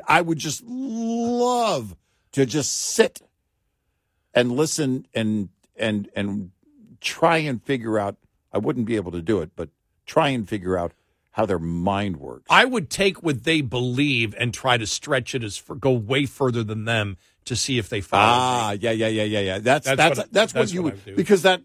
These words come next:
Speaker 1: that would be how you test where they, where they are.
Speaker 2: Right.
Speaker 1: If you
Speaker 2: But
Speaker 1: take
Speaker 2: then,
Speaker 1: it a little bit further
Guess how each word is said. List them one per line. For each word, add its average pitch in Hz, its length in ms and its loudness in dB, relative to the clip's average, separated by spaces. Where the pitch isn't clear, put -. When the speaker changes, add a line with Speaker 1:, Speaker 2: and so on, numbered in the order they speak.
Speaker 1:
that 220 340 0
would 165 180 0
be 147 460 -2
how 156 600 4
you 113 640 -4
test - 420 0
where 98 260 0
they, 85 340 -4
where 101 180 2
they 82 120 -4
are. 60 180 -16
Speaker 2:
Right. 60 200 -14
Speaker 1:
If 95 200 -2
you 127 360 -2
Speaker 2:
But 170 80 6
Speaker 1:
take 131 80 6
Speaker 2:
then, 151 80 6
Speaker 1:
it 107 80 -2
a - 20 -4
little 117 180 0
bit 107 200 -2
further 117 400 2